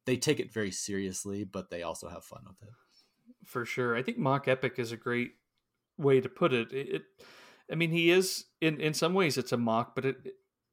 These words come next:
Speaker 2: it, it is, you've got this mock hero and you've got this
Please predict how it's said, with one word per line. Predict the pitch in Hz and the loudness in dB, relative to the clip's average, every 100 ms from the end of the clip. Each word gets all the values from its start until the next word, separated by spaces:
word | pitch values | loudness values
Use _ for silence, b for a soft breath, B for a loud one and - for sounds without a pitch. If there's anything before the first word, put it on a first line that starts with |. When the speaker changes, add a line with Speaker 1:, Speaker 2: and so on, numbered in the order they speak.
| - | 0
Speaker 2:
it, | 151 147 - | 2 2 0
it | 147 | 2
is, | 151 180 143 - - - _ _ _ _ - | 2 2 -2 -4 -8 -14 _ _ _ _ -6
you've | 147 139 | -4 4
got | 131 139 - | 8 6 4
this | 151 143 - - - - - _ | 0 0 -2 -6 -8 -10 -14 _
mock | 127 120 131 151 | -2 2 4 2
hero | - 151 151 113 113 147 160 _ _ _ _ _ _ _ _ _ _ _ _ - | -4 -6 0 2 2 0 -4 _ _ _ _ _ _ _ _ _ _ _ _ -2
and | 135 127 127 120 131 | 2 4 2 -2 -2
you've | 127 120 117 | 0 0 2
got | 127 120 120 - - - - _ _ _ _ _ _ - | 4 6 4 2 -4 -18 -20 _ _ _ _ _ _ -6
this | 127 131 - - | 2 4 2 -6